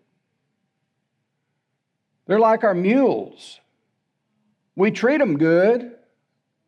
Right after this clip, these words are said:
We treat 'em right, but they don't really have souls."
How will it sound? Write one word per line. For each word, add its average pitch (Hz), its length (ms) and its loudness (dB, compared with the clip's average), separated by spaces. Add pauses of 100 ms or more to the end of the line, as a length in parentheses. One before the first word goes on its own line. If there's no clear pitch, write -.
(1600)
We 190 120 0
treat 277 260 0
'em 180 140 -2
right, 175 440 0
but 170 340 -4
they 202 160 2
don't 214 260 -2 (180)
really 160 280 0
have 160 220 0
souls." - 800 -4